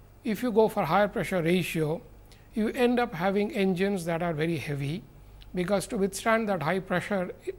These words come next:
inside the, uh, cylinder, the engines need to be made stronger and, uh,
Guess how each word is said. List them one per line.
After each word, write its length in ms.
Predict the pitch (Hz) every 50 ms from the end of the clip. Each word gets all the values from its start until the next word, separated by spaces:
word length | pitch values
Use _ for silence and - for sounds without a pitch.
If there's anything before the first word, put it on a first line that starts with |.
| - -
inside 560 | 233 202 185 - - 190 190 208 240 202 175
the, 260 | 165 185 170 165 170 - - - - - - - - - - - - -
uh, 180 | 196 165 170
cylinder, 600 | - - 196 202 202 202 185 160 151 151 151 170 - - - - - - - - - -
the 320 | 320 185 180 190 190 190 208
engines 540 | - 208 208 208 196 202 208 202 180 - 185
need 200 | 190 202 202 -
to 60 | - 196
be 120 | 180 185
made 280 | 170 170 170 165 156 147
stronger 680 | - - - 160 160 170 180 175 185 185 185 190 - - -
and, 380 | 175 170 165 165 165 165 185 -
uh, 280 | 277 190 175 165 165